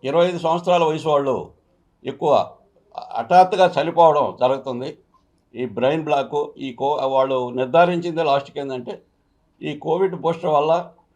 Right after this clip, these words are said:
బ్రెయిన్ బ్లాక్, హార్ట్ బ్లాక్ ఇవి వచ్చిన వెంటనే, వెంటనే దానికి ఏం టైమ్ ఇవ్వకుండా చచ్చిపోతున్నారు.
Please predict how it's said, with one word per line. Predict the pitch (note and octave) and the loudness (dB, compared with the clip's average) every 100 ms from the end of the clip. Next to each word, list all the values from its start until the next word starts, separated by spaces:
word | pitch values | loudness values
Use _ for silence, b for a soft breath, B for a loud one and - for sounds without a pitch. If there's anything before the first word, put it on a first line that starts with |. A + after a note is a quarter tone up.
| _ _ _ _ _ _ _ _ _ _ _ _ _ _ _ - A2 | _ _ _ _ _ _ _ _ _ _ _ _ _ _ _ -20 -4
బ్రెయిన్ | A#2+ D3+ F3 | 2 4 4
బ్లాక్, | F3 E3+ - F3+ D#3+ | 4 2 2 -2 4
హార్ట్ | C#3+ D3+ C#3+ | 4 4 2
బ్లాక్ | D3 D3+ D3 | 0 2 0
ఇవి | E3 F3+ C3+ C#3 | -8 -10 -10 -10
వచ్చిన | D3+ E3+ D#3+ | -8 -6 -4
వెంటనే, | D3+ D#3 C3 F2 - | -4 -4 -6 -8 -6
వెంటనే | B2+ E3 F#3+ F#3 | -4 -2 -2 0
దానికి | E3 C#3 D3 | 0 0 -2
ఏం | D3+ | -4
టైమ్ | C#3+ D#3 | -6 -4
ఇవ్వకుండా | D#3 D3 C#3 B2+ F2 | -6 -4 -4 -2 -4
చచ్చిపోతున్నారు. | A#2+ A#2+ C#3+ C3+ B2+ A2+ B2+ | -8 -8 -8 -6 -4 -4 -4